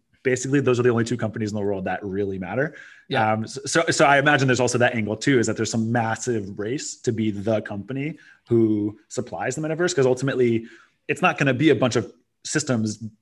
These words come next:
Speaker 1: talking to each other through A P Is, most likely. It's probably going to be, like, a big winner take all kind of environment. I don't know if that's the big debate or not, but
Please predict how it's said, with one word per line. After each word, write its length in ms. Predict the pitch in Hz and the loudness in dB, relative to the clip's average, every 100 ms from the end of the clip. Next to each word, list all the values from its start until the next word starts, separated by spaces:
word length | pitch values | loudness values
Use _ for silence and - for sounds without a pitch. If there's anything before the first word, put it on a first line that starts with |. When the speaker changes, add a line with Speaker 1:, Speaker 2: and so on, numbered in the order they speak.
| _ - | _ -2
Speaker 1:
talking 280 | 123 117 | -2 0
to 80 | 113 | -4
each 80 | 110 | -2
other 120 | 101 | -4
through 140 | 95 101 | -2 -6
A 60 | |
P 120 | 98 117 | -2 0
Is, 180 | 113 | 0
most 240 | 107 95 143 | -2 -4 0
likely. 260 | 143 123 | 2 2
It's 140 | 104 101 | -2 0
probably 240 | 117 104 | -2 -2
going 160 | 104 101 | -4 -4
to 80 | 101 | -4
be, 160 | 101 | -4
like, 200 | 98 - - | -6 -8 -10
a 80 | 110 | -8
big 240 | 104 104 | -4 -4
winner 260 | 98 104 95 | -4 -6 -8
take 240 | 95 95 | -10 -8
all 140 | 104 | -8
kind 180 | 98 95 | -8 -10
of 60 | 87 | -10
environment. 480 | 92 85 87 90 - | -10 -10 -10 -14 -2
I 60 | 156 | 2
don't 80 | 156 | 2
know 40 | |
if 60 | 135 | 2
that's 160 | 135 | 0
the 100 | 127 | 2
big 140 | 123 110 | 2 2
debate 340 | 113 113 127 | 0 2 0
or 60 | 107 | 0
not, 320 | 113 104 - | -2 -4 -4
but 200 | 101 | -6